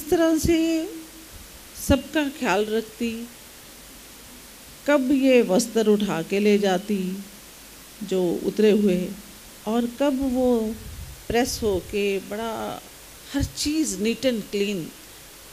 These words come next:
बड़ी meticulously। इतना वहाँ rush होता था इनके घर में, पर फिर भी everything, जैसे बड़े कोई एंजल आती है ना,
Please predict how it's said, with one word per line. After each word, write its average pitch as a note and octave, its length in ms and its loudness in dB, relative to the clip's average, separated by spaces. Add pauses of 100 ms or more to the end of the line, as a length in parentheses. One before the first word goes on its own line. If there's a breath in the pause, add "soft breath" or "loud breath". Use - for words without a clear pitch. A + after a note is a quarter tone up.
(140)
बड़ी C#4 180 2 (120)
meticulously। G#3 960 2 (1300)
इतना C#4 360 -2 (1080)
वहाँ G#3 280 0
rush G3 320 0
होता G3+ 320 2
था F#3 160 -2
इनके F#3 340 0
घर E3 180 -4
में, E3 280 -8 (920)
पर D4+ 120 2
फिर C#4+ 240 0
भी E4 260 2 (680)
everything, D4 680 0 (720)
जैसे A3+ 320 0
बड़े B3+ 560 0 (280)
कोई B3 140 4 (140)
एंजल A3 440 4
आती A#3 300 0
है C#4 80 -2
ना, G#4+ 120 -6